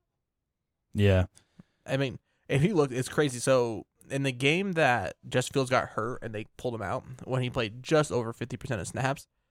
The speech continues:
Speaker 2: he only threw the ball eleven times, and somehow Darnell Mooney <laughs> ended up with sixteen targets that game.
Speaker 1: <laughs>
Speaker 2: So that means that they all came from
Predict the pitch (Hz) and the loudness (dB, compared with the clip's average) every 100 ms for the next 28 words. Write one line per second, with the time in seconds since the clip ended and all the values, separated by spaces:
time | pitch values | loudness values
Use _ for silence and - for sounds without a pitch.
0 | _ _ _ _ _ _ - 143 185 190 | _ _ _ _ _ _ 0 2 4 2
1 | 196 180 147 123 123 131 127 135 110 87 | 4 6 6 4 2 0 -4 -4 -4 -6
2 | 120 120 147 151 151 131 127 131 127 123 | -8 -2 0 2 0 2 2 0 -2 -2
3 | 139 147 156 127 131 127 123 - - 151 | 0 0 2 0 -2 -2 -6 -6 -4 -4
4 | - - 151 139 127 101 107 98 98 73 | -4 -4 -2 -2 0 -2 -4 -10 -10 -12
5 | 69 _ _ _ - 127 - - - 120 | -16 _ _ _ 4 6 6 4 2 2
6 | - 147 - - - - 147 - - 147 | 0 -4 -8 -16 -16 -16 -20 0 6 6
7 | 165 185 156 147 135 127 135 85 135 139 | 6 4 4 4 2 2 -2 2 2 2
8 | 139 127 127 113 101 | 0 0 0 -2 -4